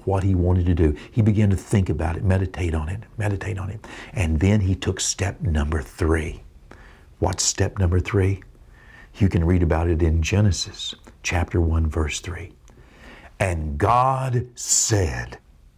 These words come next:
he made a declaration, "Let there be light." Do you know, declarations, declare. That's step number three.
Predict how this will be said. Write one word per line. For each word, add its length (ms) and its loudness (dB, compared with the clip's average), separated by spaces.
he 100 2
made 220 2
a 40 2
declaration, 680 0
"Let 360 0
there 240 -2
be 260 -2
light." 440 -4
Do 100 4
you 20 8
know, 160 4
declarations, 800 0
declare. 840 4
That's 180 -8
step 260 2
number 180 6
three. 340 2